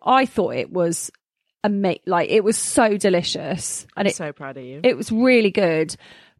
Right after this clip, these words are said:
Speaker 1: Um, everyone else was like, "It's quite sort of, um, firm." I was like, "Yes, it is." 'cause
Speaker 2: I
Speaker 1: it's,
Speaker 2: like that,
Speaker 1: I
Speaker 2: though. I,
Speaker 1: know.
Speaker 2: I think a risotto,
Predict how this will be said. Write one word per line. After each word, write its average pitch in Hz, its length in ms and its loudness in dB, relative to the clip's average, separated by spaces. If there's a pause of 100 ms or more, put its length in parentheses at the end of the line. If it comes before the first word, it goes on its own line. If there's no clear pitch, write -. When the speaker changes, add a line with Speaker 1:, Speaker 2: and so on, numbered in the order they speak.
(120)
Speaker 1:
Um, 214 300 2
everyone 277 280 2
else 254 240 2
was 240 120 -4
like, 233 160 2 (240)
"It's 339 140 -2
quite 427 360 -2
sort - 220 -6
of, - 280 -6
um, 302 340 -2
firm." 170 840 0 (460)
I - 40 -12
was 339 120 -6
like, 370 160 -6
"Yes, 415 240 0
it - 140 -8
is." 392 220 4
'cause 330 160 2
Speaker 2:
I - 20 2
Speaker 1:
it's, 381 80 4
Speaker 2:
like 262 360 2
that, 214 180 0
Speaker 1:
I 330 120 4
Speaker 2:
though. 349 240 2
I, 440 280 4
Speaker 1:
know. 254 400 2
Speaker 2:
I 302 260 2
think 277 320 -2
a 240 80 -2
risotto, 208 800 -2